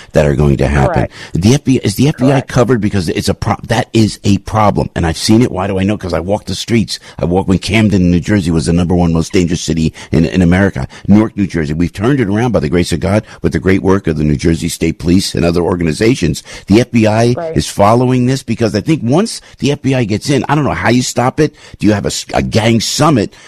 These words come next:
Speaker 1: But once they get in there, and that led me to believe that the F B I, hearing you, Nicole Parker, is on top of this, yes?
Speaker 2: You know, it's gonna be a big problem, I'm gonna tell you, because the open border, and I think that the F B I is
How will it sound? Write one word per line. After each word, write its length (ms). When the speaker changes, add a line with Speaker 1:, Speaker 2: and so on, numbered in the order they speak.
Speaker 1:
But 160
once 420
they 140
get 200
in 160
there, 220
and 140
that 160
led 160
me 120
to 140
believe 320
that 160
the 120
F 140
B 140
I, 140
hearing 420
you, 180
Nicole 280
Parker, 440
is 160
on 120
top 280
of 120
this, 240
yes? 320
Speaker 2:
You 100
know, 160
it's 220
gonna 180
be 140
a 40
big 220
problem, 420
I'm 120
gonna 180
tell 240
you, 140
because 280
the 140
open 280
border, 500
and 180
I 140
think 300
that 100
the 100
F 140
B 80
I 80
is 80